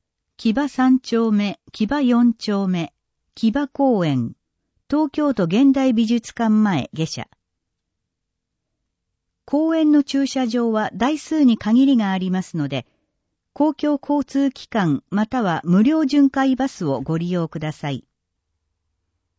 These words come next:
無料巡回バスについては、目次六参照。掲載している情報は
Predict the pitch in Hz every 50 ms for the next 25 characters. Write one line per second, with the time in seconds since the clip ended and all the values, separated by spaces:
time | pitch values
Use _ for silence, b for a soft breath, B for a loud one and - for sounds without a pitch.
0 | _ _ _ _ _ _ - 214 226 247 302 320 320 294 285 302 302 294 - 302
1 | 302 302 277 311 277 - 285 240 214 214 - - 226 226 214 - - 170 160 156
2 | 143 131 - _ _ _ _ _ _ _ - 185 190 196 - - 311 269 262 277
3 | 254 208 196 190 - - 220 190 - - - - 165 165 170 165 - - - 139
4 | 127 123 117 - - - _ _ _ _ _ _ _ _ _ _ _ _ _ _
5 | _ _ _ _ _ _ _ _ _ _ _ _ _ _ _ _ _ _ _ _
6 | _ _ _ _ _ _ _ _ _ _ _ _ _ _ _ _ _ _ _ _
7 | - - 294 320 285 - 302 302 302 285 - - - 269 277 277 262 269 262 226
8 | 247 254 247 240 - 240 233 226 214 208 202 202 -